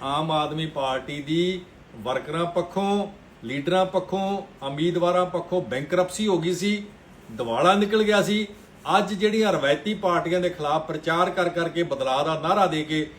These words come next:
ਸਰਕਾਰ ਬਣਾਈ ਸੀ, ਅੱਜ ਉਹਨਾਂ ਰਵਾਇਤੀ ਪਾਰਟੀਆਂ ਦੇ ਉਮੀਦਵਾਰਾਂ ਨੂੰ ਲੈ ਕੇ ਉਮੀਦਵਾਰ ਬਣਾਉਣ ਜਾ ਰਹੀ ਹੈ। ਇਸ ਕਰਕੇ ਮੈਂ ਸਾਰੇ ਲੋਕਾਂ ਨੂੰ ਕਹਾਂਗਾ ਕਿ ਤਿਆਰ ਰਹੋ,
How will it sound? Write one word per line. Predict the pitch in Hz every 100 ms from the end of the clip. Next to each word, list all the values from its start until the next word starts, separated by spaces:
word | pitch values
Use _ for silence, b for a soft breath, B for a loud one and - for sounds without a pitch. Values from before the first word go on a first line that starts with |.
| -
ਸਰਕਾਰ | - 151 131 147 180 214
ਬਣਾਈ | 202 175
ਸੀ, | 151 160 156 - - 165
ਅੱਜ | 185
ਉਹਨਾਂ | - 240 269 262
ਰਵਾਇਤੀ | 226 180 170 185
ਪਾਰਟੀਆਂ | 165 160 151 151 160
ਦੇ | 175
ਉਮੀਦਵਾਰਾਂ | 156 147 139 143 143 147 151
ਨੂੰ | 160
ਲੈ | 120 113 123 147
ਕੇ | 180 196 214 208 - - -
ਉਮੀਦਵਾਰ | 147 156 165 165
ਬਣਾਉਣ | 156 151 127 123
ਜਾ | 127 127
ਰਹੀ | 151 165
ਹੈ। | 175 175 - -
ਇਸ | 156
ਕਰਕੇ | - 151 160
ਮੈਂ | 151
ਸਾਰੇ | 147 151
ਲੋਕਾਂ | 127 127
ਨੂੰ | 139
ਕਹਾਂਗਾ | 143 151
ਕਿ | 151
ਤਿਆਰ | 165 151 147 165
ਰਹੋ, | 196 214 214